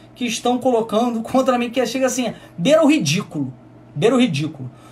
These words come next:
O indivíduo que fez aquilo ali, além de ter que aprender um pouco de português, porque eu sou chato um pouco com português,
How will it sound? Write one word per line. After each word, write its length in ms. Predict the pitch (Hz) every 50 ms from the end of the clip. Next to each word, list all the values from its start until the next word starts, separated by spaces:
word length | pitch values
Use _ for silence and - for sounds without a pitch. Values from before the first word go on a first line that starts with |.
| - - - - - -
O 80 | - 254
indivíduo 460 | 294 269 285 269 196 226 320 320 330
que 140 | 254 285 254
fez 320 | - - 214 185 160 143
aquilo 240 | 143 139 - 170 151
ali, 360 | 139 147 180 202 175 139 - - - - - - - - - - - - - - - -
além 680 | - 160 170 175 202 233 262 262 233 196 151 131 127 123
de 160 | - 143 147 143
ter 160 | - 208 220
que 100 | 220 226
aprender 520 | 208 - - 220 202 170 156 147 196 240
um 100 | 240 208
pouco 320 | 170 - 180 190 185 - 175
de 100 | 143 139
português, 520 | - - 151 139 - 139 139 147 156 156
porque 220 | - - - -
eu 60 | 311 285
sou 120 | - 302
chato 400 | 269 - - 226 226 220 226 -
um 60 | 175
pouco 240 | 165 - 180 175 175
com 100 | - 175
português, 600 | 147 - 147 139 143 143 147 180 190 170 139 -